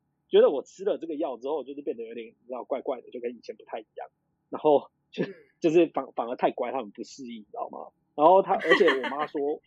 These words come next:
Speaker 2: <laughs>
Speaker 1: 对，我妈说我会自己去跟他们要药吃。然后我，
Speaker 2: 哦。
Speaker 1: 其实我是没有印象，对，但是就是我妈觉得这样有点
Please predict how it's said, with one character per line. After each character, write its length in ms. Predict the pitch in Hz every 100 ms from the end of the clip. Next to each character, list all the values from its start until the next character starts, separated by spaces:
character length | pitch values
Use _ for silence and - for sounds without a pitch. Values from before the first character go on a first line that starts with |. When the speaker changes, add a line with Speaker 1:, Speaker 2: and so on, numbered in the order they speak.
| _
Speaker 2:
<laughs> 180 | _ _ -
Speaker 1:
对， 200 | 143 113
我 160 | 143 151
妈 180 | 175 196
说 160 | 202
我 280 | 190 139 123
会 200 | 220 165
自 200 | - 151
己 140 | - -
去 180 | 147
跟 220 | 127 143 135
他 100 | 135
们 160 | 101
要 200 | 113 123
药 180 | - 107
吃。 240 | - - - - _ _ _ _ _ _ -
然 100 | 156
后 300 | 202 170 - _ _ -
我， 100 | 160
Speaker 2:
哦。 40 |
Speaker 1:
其 120 | -
实 80 | 190
我 120 | 147
是 80 | -
没 60 | 139
有 100 | 120
印 160 | 117
象， 200 | 101 117 _ _ _ _ -
对， 160 | 151
但 160 | 139 202
是 180 | 208 175
就 100 | 185
是 400 | 170 160 135 123 _ _ -
我 120 | 143
妈 200 | 160 180
觉 140 | 139
得 320 | 139 135 131 - _ _ _ _ _ _ _
这 80 | 170
样 140 | 156
有 100 | 135
点 260 | 139 120